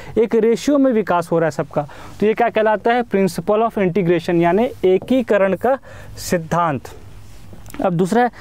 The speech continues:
आप देखेंगे तो लगभग, लगभग, अ, सारे प्रिंसिपल्स जो हैं एक तरह से मिलते जुलते हैं,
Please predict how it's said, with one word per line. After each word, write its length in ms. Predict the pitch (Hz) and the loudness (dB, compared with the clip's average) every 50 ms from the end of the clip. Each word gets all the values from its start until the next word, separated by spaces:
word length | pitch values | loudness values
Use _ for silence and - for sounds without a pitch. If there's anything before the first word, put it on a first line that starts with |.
| - - - - | -16 -12 -6 -4
आप 80 | - 202 | -2 0
देखेंगे 300 | 190 233 226 277 285 285 | 0 2 2 2 2 2
तो 80 | 269 262 | 4 4
लगभग, 260 | 247 233 202 240 262 | 4 4 2 2 2
लगभग, 280 | 262 240 214 254 254 | 2 2 2 0 -2
अ, 340 | - - - 202 190 190 190 | -4 -2 0 2 2 2 2
सारे 260 | 185 - 185 196 233 | 0 0 0 0 0
प्रिंसिपल्स 540 | 214 - 226 226 - - - 240 240 208 175 | 0 2 0 0 0 0 0 0 0 0 0
जो 100 | 196 214 | 0 2
हैं 180 | 190 208 226 240 | 2 2 2 4
एक 200 | - 202 202 - | 2 2 2 4
तरह 160 | 226 220 214 | 2 2 2
से 120 | - 240 | 2 0
मिलते 340 | 208 180 165 165 160 - 226 | 2 2 2 2 2 2 2
जुलते 280 | 196 202 185 165 - 196 | 2 2 0 0 0 0
हैं, 120 | 233 247 | 0 0